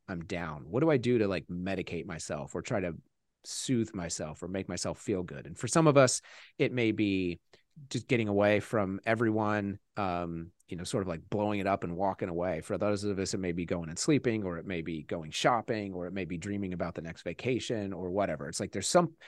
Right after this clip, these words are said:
place we go <clears throat> when we're not getting what we want.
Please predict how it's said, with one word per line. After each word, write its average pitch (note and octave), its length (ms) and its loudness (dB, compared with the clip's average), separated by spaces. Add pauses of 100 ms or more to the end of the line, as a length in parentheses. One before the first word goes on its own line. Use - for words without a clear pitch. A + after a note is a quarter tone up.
(280)
place C#3+ 500 2
we A#2 100 8
go G2 460 6 (260)
<clears throat> - 260 -20
when B2+ 500 0
we're G#2+ 80 0
not C#3 200 6
getting C3 220 4
what A2+ 160 2
we G#2 100 0
want. F#2+ 520 -2